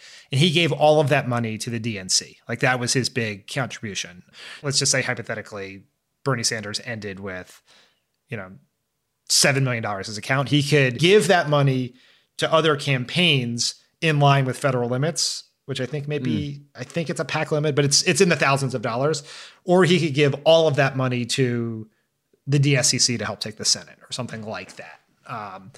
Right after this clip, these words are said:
Speaker 2: Yep.
Speaker 1: and, but also campaigns often, there is a huge and very long audit and shutdown process at the end of campaigns. Um, I think it's very possible that certainly our two thousand twelve campaign, our two thousand eight campaign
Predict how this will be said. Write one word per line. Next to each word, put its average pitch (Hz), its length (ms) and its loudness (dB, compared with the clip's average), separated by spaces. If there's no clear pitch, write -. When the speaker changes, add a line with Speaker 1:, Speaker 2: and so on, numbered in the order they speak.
Speaker 2:
Yep. 98 160 -6
Speaker 1:
and, 180 160 2
but 180 160 6
also 185 360 6
campaigns 180 460 0
often, 143 720 0
there 151 160 2
is 139 100 0
a 143 40 2
huge 147 720 0
and 135 120 -2
very 131 220 0
long 120 500 -4
audit 139 340 2
and 123 160 -6
shutdown 143 380 0
process 156 400 -2
at 143 80 -6
the 156 80 -4
end 156 100 -4
of 147 60 -10
campaigns. 170 760 -4
Um, 104 480 -6
I 175 40 2
think 208 120 4
it's 170 120 2
very 190 140 4
possible 143 480 2
that 117 340 -4
certainly 165 340 -2
our 139 100 4
two 143 140 -6
thousand 135 260 0
twelve 127 280 -4
campaign, 127 240 -6
our 110 40 -8
two 123 120 -10
thousand 117 180 -8
eight 110 100 -14
campaign 135 480 -8